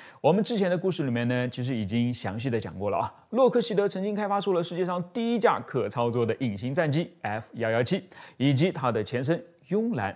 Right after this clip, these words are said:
而诺斯罗普则开发过几乎完全被雷达忽视的隐形侦察验证机“沉默之蓝”。它的遗产啊，被B二继承了下来，直到今天呢，都仍然还在服役。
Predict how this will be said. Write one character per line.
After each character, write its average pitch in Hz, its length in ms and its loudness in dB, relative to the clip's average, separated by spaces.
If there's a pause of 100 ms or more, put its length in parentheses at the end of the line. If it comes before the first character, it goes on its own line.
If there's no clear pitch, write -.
(100)
而 196 200 8
诺 247 200 6
斯 254 80 0
罗 220 200 6
普 147 320 0
则 131 140 2
开 123 140 -2
发 120 120 4
过 117 140 4
几 143 140 -2
乎 135 220 0
完 147 200 2
全 214 260 2
被 185 280 8
雷 107 220 -2
达 131 200 -2
忽 202 300 -4
视 180 180 0
的 131 160 4
隐 113 220 -2
形 127 180 -4
侦 147 140 0
察 127 340 0
验 165 160 2
证 139 140 2
机 156 200 -2 (260)
“沉 98 180 -8
默 113 240 -2
之 123 100 -6
蓝”。 110 240 2 (540)
它 - 100 -4
的 214 100 6
遗 156 140 2
产 160 180 0
啊， 113 260 0
被 127 140 2
B 165 180 0
二 196 200 2
继 135 180 -4
承 104 140 -6
了 104 60 -4
下 104 160 -2
来， 104 120 0
直 139 120 -6
到 165 120 2
今 190 140 -2
天 226 160 4
呢， 226 220 -2
都 127 240 2
仍 110 160 -4
然 104 180 -4
还 101 120 -6
在 101 120 -2
服 104 180 -6
役。 123 160 -2